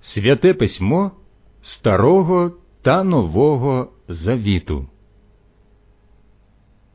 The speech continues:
Старий Завіт. П'ятикнижжя Мойсея.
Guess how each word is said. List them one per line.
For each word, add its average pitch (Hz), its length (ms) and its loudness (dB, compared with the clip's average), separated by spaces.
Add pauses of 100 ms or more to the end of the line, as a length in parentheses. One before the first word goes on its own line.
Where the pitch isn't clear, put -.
(3000)
Старий 156 720 0 (380)
Завіт. 90 640 -4 (2750)
П'ятикнижжя 180 1120 0 (320)
Мойсея. 98 1000 -2